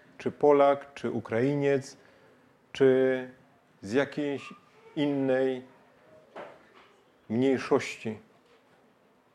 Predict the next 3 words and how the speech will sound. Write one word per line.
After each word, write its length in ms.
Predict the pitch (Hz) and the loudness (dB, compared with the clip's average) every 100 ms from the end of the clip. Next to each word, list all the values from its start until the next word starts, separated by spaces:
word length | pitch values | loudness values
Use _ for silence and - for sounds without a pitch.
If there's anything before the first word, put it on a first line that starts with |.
| _ _ _ _ _ _ _ _ _ _ _ _ _ - - - _ _ _ _ _ _ _ _ _ _ _ 359 349 320 _ _ - - - - | _ _ _ _ _ _ _ _ _ _ _ _ _ -20 -20 -20 _ _ _ _ _ _ _ _ _ _ _ _ -20 -20 _ _ -20 -20 -20 -20
z 160 | - | -6
innej 300 | 151 139 135 | -2 0 0
mieszaniny. 760 | 135 131 - 131 131 120 107 | 0 -2 -2 -4 0 -2 -2